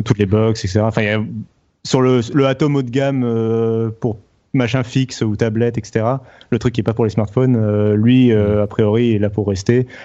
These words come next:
Speaker 1: Euh,
Speaker 2: D'accord.
Speaker 1: c'est pas forcément sûr qu'il garde la marque Atom, mais, euh,
Speaker 2: Mm. Ils avaient
Speaker 1: mais
Speaker 2: d'ailleurs,
Speaker 1: il
Speaker 2: pendant un
Speaker 1: conserve.
Speaker 2: moment, c'était dans des, des ordinateurs, même, euh, faible consommation, les Atom, c'est des, des ultra,
Speaker 1: Oui, oui, oui.
Speaker 2: des
Speaker 1: C'est,
Speaker 2: ultra
Speaker 1: justement, c'est de ça, c'est de ça
Speaker 2: C'est
Speaker 1: dont
Speaker 2: de
Speaker 1: je
Speaker 2: ça,
Speaker 1: parle,
Speaker 2: oui, oui, d'accord.
Speaker 1: euh, ouais.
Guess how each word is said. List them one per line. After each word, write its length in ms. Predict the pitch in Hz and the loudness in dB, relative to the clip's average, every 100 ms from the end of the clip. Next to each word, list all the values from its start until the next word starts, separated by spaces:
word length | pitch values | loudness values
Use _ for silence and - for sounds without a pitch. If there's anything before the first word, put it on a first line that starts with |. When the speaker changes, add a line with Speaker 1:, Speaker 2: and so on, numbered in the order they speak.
| - | -4
Speaker 1:
Euh, 40 | 110 | 0
Speaker 2:
D'accord. 220 | 107 104 | 2 2
Speaker 1:
c'est 100 | 107 | 0
pas 100 | 123 | -2
forcément 320 | 123 123 120 | -2 -2 -2
sûr 180 | 117 123 | -4 -6
qu'il 80 | 120 | -2
garde 180 | 117 | 0
la 100 | 110 | 0
marque 200 | 110 107 | 0 -2
Atom, 260 | 110 110 131 | -4 -2 -2
mais, 200 | 117 104 101 | -2 -2 -2
euh, 680 | 101 101 104 110 110 107 98 | -2 -2 -2 -2 -4 -4 -6
Speaker 2:
Mm. 40 | 92 - - - | -6 -10 -10 -4
Ils 140 | 135 | 0
avaient 140 | 151 190 | 0 0
Speaker 1:
mais 40 | |
Speaker 2:
d'ailleurs, 280 | - 196 226 | -2 0 0
Speaker 1:
il 60 | |
Speaker 2:
pendant 120 | 143 117 | 0 0
un 20 | |
Speaker 1:
conserve. 80 | 117 113 | 0 -2
Speaker 2:
moment, 120 | 208 | -4
c'était 340 | 247 - - 143 | -4 -6 -4 -2
dans 160 | 127 | -2
des, 460 | 104 104 101 98 95 | -2 -2 0 -2 -2
des 300 | 101 98 95 | -4 -2 0
ordinateurs, 560 | 110 107 110 110 196 131 | -2 0 -2 -2 -2 -2
même, 300 | 143 143 107 | -2 -2 -2
euh, 120 | 95 | -2
faible 260 | - 107 | -2 -2
consommation, 600 | 104 98 - 98 104 208 196 | -2 -4 -4 -4 -4 -6 -4
les 200 | 117 101 | -2 -2
Atom, 320 | - 117 98 | -2 -2 -4
c'est 320 | - 95 90 | -4 -4 -4
des, 240 | 85 87 85 | -2 -4 -4
des 420 | 87 85 87 87 | -4 -2 -2 -4
ultra, 220 | 90 - | -4 0
Speaker 1:
Oui, 60 | 165 | 2
oui, 140 | 202 | 4
oui. 140 | 196 156 117 _ _ - | 2 -2 -6 _ _ -6
Speaker 2:
des 120 | 98 | 0
Speaker 1:
C'est, 80 | 151 | 2
Speaker 2:
ultra 160 | 147 | 0
Speaker 1:
justement, 280 | 107 85 147 | -2 0 0
c'est 100 | 135 | 0
de 520 | 123 113 117 113 113 113 | -2 0 0 0 0 -4
ça, 20 | |
c'est 200 | - 123 | -4 -2
de 100 | 117 | 0
ça 120 | 127 | 2
Speaker 2:
C'est 100 | 120 | 2
Speaker 1:
dont 40 | 117 | 4
Speaker 2:
de 40 | |
Speaker 1:
je 80 | 120 | 4
Speaker 2:
ça, 80 | - | 4
Speaker 1:
parle, 220 | 127 123 | 4 4
Speaker 2:
oui, 60 | 101 | 2
oui, 60 | 107 | 2
d'accord. 120 | 107 | 0
Speaker 1:
euh, 360 | 107 107 107 107 107 107 | 0 0 -2 -2 -6 -10
ouais. 60 | 107 | -10